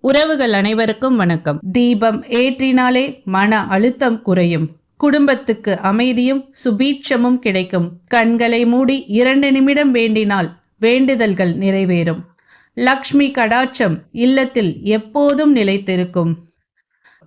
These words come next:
நமது முன்னோர்கள் நாள் தவறாமல் காலையும் மாலையும் விளக்கேற்றி வந்தனர் என்பது உங்களுக்கு தெரியுமா? அதற்கு என்ன காரணம்? கட்டாயம் விளக்கேற்ற அறிவுறுத்துவதன் தத்துவம் என்ன? ஒரு சிலர்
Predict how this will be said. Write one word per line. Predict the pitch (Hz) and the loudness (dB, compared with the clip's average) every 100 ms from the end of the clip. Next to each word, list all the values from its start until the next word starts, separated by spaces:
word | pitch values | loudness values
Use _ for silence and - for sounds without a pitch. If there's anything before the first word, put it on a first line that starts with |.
| _ - | _ -6
நமது | 240 277 294 269 | 0 2 2 2
முன்னோர்கள் | 247 269 320 240 196 269 - 202 | 2 2 2 0 0 -2 -4 -2
நாள் | 208 262 330 | 0 0 0
தவறாமல் | 294 262 220 208 208 269 262 | 0 2 2 0 0 -2 -4
காலையும் | 233 214 269 285 285 269 | 0 0 2 0 2 2
மாலையும் | 262 269 330 339 | 2 0 0 2
விளக்கேற்றி | 233 240 240 247 240 240 | 0 -2 -4 -4 -2 -2
வந்தனர் | 220 220 233 294 320 | 0 0 0 0 -2
என்பது | 220 214 202 180 165 220 | 0 0 0 -2 -4 0
உங்களுக்கு | 247 294 294 285 - | 2 2 0 -4 -4
தெரியுமா? | 190 185 170 156 - _ _ _ _ _ - | -4 -2 -2 -2 -6 _ _ _ _ _ -6
அதற்கு | - 269 339 - 285 | -2 0 0 -2 0
என்ன | 233 330 381 | 2 2 0
காரணம்? | 330 262 254 240 262 285 _ _ _ - _ - | 0 0 0 0 -2 -4 _ _ _ -20 _ -2
கட்டாயம் | 269 277 - 269 359 392 277 | -2 0 0 2 2 2 2
விளக்கேற்ற | 262 349 311 277 269 254 226 202 | 0 -2 -2 -2 0 0 0 0
அறிவுறுத்துவதன் | 226 320 330 311 269 247 214 196 | -2 0 0 0 0 0 0 -2
தத்துவம் | 196 247 254 349 330 285 | 0 -2 -2 -2 2 2
என்ன? | 240 214 220 240 - | 2 0 -2 -4 -2
ஒரு | 277 311 | 0 0
சிலர் | 311 269 262 | 0 0 0